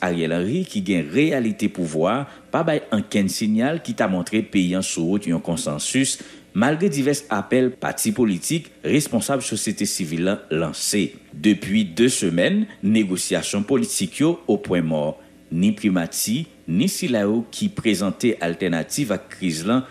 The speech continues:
plonje nan yon silans simetyè. Selon enfòmasyon ki soti nan yon sous nou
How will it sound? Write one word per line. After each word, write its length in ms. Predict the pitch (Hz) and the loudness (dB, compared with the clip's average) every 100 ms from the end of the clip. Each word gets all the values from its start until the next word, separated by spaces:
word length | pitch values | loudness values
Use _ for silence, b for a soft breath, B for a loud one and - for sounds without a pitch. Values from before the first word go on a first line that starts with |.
| B B - | B B -2
plonje 540 | 117 156 151 117 160 | 2 4 2 0 2
nan 220 | 196 151 135 | 2 2 2
yon 80 | |
silans 420 | - - 101 117 - | 0 -2 0 0 0
simetyè. 800 | - 160 113 90 - 92 82 - B B B B | 0 2 2 2 -2 -2 -2 -4 B B B B
Selon 400 | - 107 107 170 | -2 2 4 2
enfòmasyon 720 | - 107 107 95 - - 190 - | 0 2 2 2 0 0 0 0
ki 160 | 98 | -2
soti 400 | - 92 - - | 0 0 0 0
nan 220 | 139 85 | 2 2
yon 80 | 82 | 0
sous 400 | - - 214 - | 0 0 0 0
nou 80 | 104 | 0